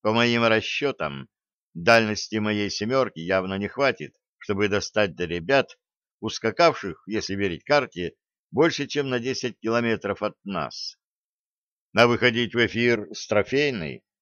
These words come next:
я пока не могу. Во-первых, не разобрался, как этот динозавр работает,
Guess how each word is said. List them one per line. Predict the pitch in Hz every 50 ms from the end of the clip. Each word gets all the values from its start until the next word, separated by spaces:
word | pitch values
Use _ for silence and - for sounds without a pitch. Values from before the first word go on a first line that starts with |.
| _ _ _ -
я | 82 95 104 110
пока | - 139 127 - 78 71
не | 67 69
могу. | 67 65 69 67 85 104 107 110 _ _ _ _ _ _ _ _ _ _ _ _ _ _ -
Во-первых, | 110 127 - 165 175 165 170 151 -
не | - 123 143 147
разобрался, | 147 151 143 123 160 160 180 180 170 135 - - 95 85
как | 104 107 92
этот | 107 107 92 107 104 92
динозавр | 78 107 120 117 117 117 107 78 101 110 107 101 101
работает, | 104 110 113 117 120 135 156 151 - - 101 98 92 -